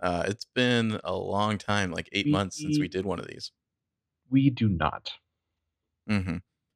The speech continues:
Speaker 2: We forget
Speaker 1: Uh,
Speaker 2: week to week.
Speaker 1: if this is rough, well, you get what you pay for. Uh,
Speaker 2: I mean, for, like, two minutes now, we've been talking about <laughs> how do we start podcasting, so
Speaker 1: Yeah,
Speaker 2: it's
Speaker 1: that's
Speaker 2: gonna
Speaker 1: not
Speaker 2: be
Speaker 1: even,
Speaker 2: rough.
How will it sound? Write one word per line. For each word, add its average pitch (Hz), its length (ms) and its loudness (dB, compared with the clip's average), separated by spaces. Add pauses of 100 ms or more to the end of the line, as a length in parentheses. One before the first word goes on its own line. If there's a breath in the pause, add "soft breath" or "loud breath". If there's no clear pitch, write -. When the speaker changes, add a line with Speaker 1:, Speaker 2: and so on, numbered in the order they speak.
(160)
Speaker 2:
We 139 120 8
forget 123 280 6
Speaker 1:
Uh, 117 120 -4
Speaker 2:
week 98 180 0
to - 60 -20
week. - 340 -20 (400)
Speaker 1:
if 101 180 -2
this 117 200 4
is 117 160 -2
rough, 107 340 4 (500)
well, 117 260 -2 (120)
you 143 120 -8
get 135 100 4
what 113 100 2
you - 100 -10
pay 90 120 0
for. - 240 -10 (720)
Uh, 101 360 0 (160)
Speaker 2:
I 110 60 8
mean, 113 320 10 (500)
for, 110 240 10
like, 107 180 8 (120)
two 123 100 4
minutes 117 240 8
now, 92 200 0
we've 95 100 0
been 101 100 -2
talking 104 360 0
about 92 340 2 (480 loud breath)
<laughs> - 460 -20
how 147 80 8
do 120 80 0
we 123 100 4
start 110 280 -4
podcasting, 92 640 2
so 82 280 -6 (160)
Speaker 1:
Yeah, 107 240 2
Speaker 2:
it's - 80 -12
Speaker 1:
that's - 160 0
Speaker 2:
gonna 113 200 6
Speaker 1:
not 123 80 2
Speaker 2:
be 123 60 0
Speaker 1:
even, 120 160 -2
Speaker 2:
rough. 110 260 0